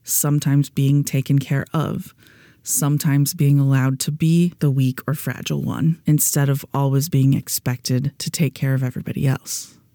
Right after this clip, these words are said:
So his unconscious sent him this experience of being cared for in a dream, probably to provide him with a feeling that his unconscious thought he needed, but also to point out that it's okay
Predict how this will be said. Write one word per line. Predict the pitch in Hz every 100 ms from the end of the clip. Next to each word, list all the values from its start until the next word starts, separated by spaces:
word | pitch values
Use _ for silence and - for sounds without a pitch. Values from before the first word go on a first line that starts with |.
| _
So | - - 160
his | 165 156
unconscious | 151 147 - 170 160 147 143
sent | - - 156 165
him | - 143 143 143 -
this | 143 131 - - - 156
experience | - - 156 165 139 131 175 - - -
of | 143 143 143 - - _
being | 160 151 147
cared | - 160 175
for | 165 - - 151 175 _ -
in | 147
a | 143
dream, | 131 135 131 139 160 - -
probably | 196 185 170 165 156
to | - 151 143 143 143 - _
provide | - 151 147 156
him | 147 151 147
with | 143
a | 135
feeling | - 165 147 143 143
that | 135 139 - -
his | 135
unconscious | 147 143 147 143 143
thought | 143 127
he | 135
needed, | 143 170 160 - 165 _ -
but | - 165
also | - 160 180 165 143 143 147 _ _ -
to | 156
point | - 160 151
out | 139 139 - -
that | 139 117 _ -
it's | 160
okay | 170 147 - 165 147 135 147